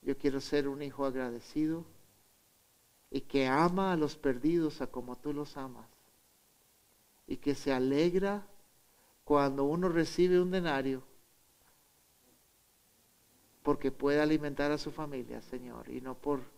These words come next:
el reclamo de que yo estuve bajo el sol y ellos no. Y, Señor, que tengamos esa actitud y ese corazón tuyo, que seamos hijos tuyos,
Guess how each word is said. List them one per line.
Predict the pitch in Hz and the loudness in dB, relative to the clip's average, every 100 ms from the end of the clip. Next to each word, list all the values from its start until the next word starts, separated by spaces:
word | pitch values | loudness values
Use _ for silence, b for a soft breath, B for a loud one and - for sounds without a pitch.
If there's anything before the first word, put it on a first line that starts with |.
| - - - _ _ | -20 -20 -20 _ _
el | - 139 | 0 2
reclamo | 131 135 147 147 151 156 | 2 0 0 2 2 2
de | 143 | 0
que | - | 0
yo | 131 139 | -4 -4
estuve | - 151 147 | -2 2 2
bajo | 139 135 131 | 2 0 -4
el | 120 | -6
sol | - 120 113 - _ _ | -6 -8 -8 -14 _ _
y | 131 131 | -8 -6
ellos | 123 123 117 | -6 -8 -12
no. | 120 110 - _ _ _ _ _ _ _ _ _ _ _ _ _ _ _ _ _ _ _ _ _ _ _ _ _ _ _ _ _ - | -18 -18 -20 _ _ _ _ _ _ _ _ _ _ _ _ _ _ _ _ _ _ _ _ _ _ _ _ _ _ _ _ _ -4
Y, | 160 | -2
Señor, | 160 165 160 | 0 0 0
que | 156 | 0
tengamos | 151 147 156 160 160 | 0 0 -4 -6 -6
esa | 151 156 | -4 -4
actitud | - 139 - 156 147 | -4 -10 -2 0 0
y | 139 | 0
ese | - 147 | -4 -6
corazón | 143 131 131 151 147 | -4 -4 -6 -12 -12
tuyo, | - 156 135 123 | -6 -4 -4 -8
que | 127 | -14
seamos | - 143 147 151 | -6 -4 -4 0
hijos | 165 160 160 - | 0 0 -4 -2
tuyos, | 175 170 160 151 - | 2 4 2 -2 -6